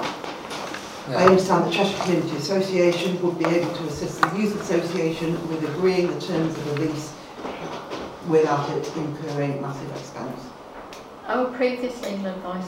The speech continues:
Speaker 3: was that we shouldn't go down the route of
Speaker 1: Right.
Speaker 3: separate leases.
Speaker 2: No, I'm not. Well,
Speaker 3: No.
Speaker 2: no.
Speaker 3: But
Speaker 2: But
Speaker 3: the
Speaker 2: our, our lease with the, with the Community Association,
Speaker 3: Mm.
Speaker 2: which would just allow them to sublet.
Speaker 3: Yeah. The, what we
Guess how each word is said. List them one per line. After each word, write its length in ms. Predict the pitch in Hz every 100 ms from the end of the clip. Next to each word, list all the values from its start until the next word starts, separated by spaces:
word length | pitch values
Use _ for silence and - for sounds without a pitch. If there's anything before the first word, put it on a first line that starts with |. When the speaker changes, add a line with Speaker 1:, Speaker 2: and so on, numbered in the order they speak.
| -
Speaker 3:
was 160 | 185
that 100 | -
we 80 | 196
shouldn't 320 | - 208 196
go 140 | 196 190
down 280 | 190 185 180
the 60 |
route 360 | 180 180 180 -
of 280 | 185 185 - - - - - - - - - - - 127 147
Speaker 1:
Right. 240 | - - -
Speaker 3:
separate 320 | 208 - -
leases. 640 | 196 196 - 165 - - - - -
Speaker 2:
No, 240 | 180 165 151
I'm 80 |
not. 320 | 156 147 - 175
Well, 280 | 170 175 - - - -
Speaker 3:
No. 140 | 185
Speaker 2:
no. 160 | 175 220 - - - -
Speaker 3:
But 120 | 254
Speaker 2:
But 60 |
Speaker 3:
the 160 | 170 -
Speaker 2:
our, 200 | 196 196 -
our 320 | 190 196 185 202
lease 280 | 196 190 -
with 120 | 170
the, 140 | 165 165 165 -
with 140 | 180 175
the 160 | 160 165
Community 320 | 214 226 190
Association, 480 | - 170 151 - - - -
Speaker 3:
Mm. 40 | 165
Speaker 2:
which 80 | 165
would 180 | 170
just 400 | - 196 - -
allow 320 | 175 175 170 160
them 160 | 156
to 40 | 160
sublet. 520 | - 160 143 139 - - - -
Speaker 3:
Yeah. 60 | 175 - - -
The, 260 | 220 214 208
what 180 | 202 - - - - - -
we 160 | 214